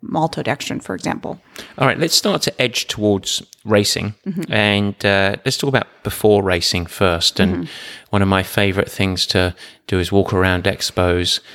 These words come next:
Speaker 2: and see people with water bottles strapped to their arms, pumping themselves full of fluids. Let's talk about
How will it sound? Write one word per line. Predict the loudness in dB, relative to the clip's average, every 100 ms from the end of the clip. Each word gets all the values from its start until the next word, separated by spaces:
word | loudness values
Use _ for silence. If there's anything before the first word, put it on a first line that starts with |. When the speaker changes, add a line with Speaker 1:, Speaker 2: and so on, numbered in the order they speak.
| -20 _
Speaker 2:
and | -2 2
see | 2 2
people | 2 0 0 -2
with | 0 -2 0
water | 0 0
bottles | 0 0 0 -2
strapped | -2 0 -4 -2
to | 0
their | 2 4
arms, | 4 2 0 -2 -2
pumping | 0 0 2 2
themselves | 0 0 0 0 -2
full | -2 -2
of |
fluids. | -4 2 4 4 2
Let's | 0
talk | 0 2
about | 2 2 0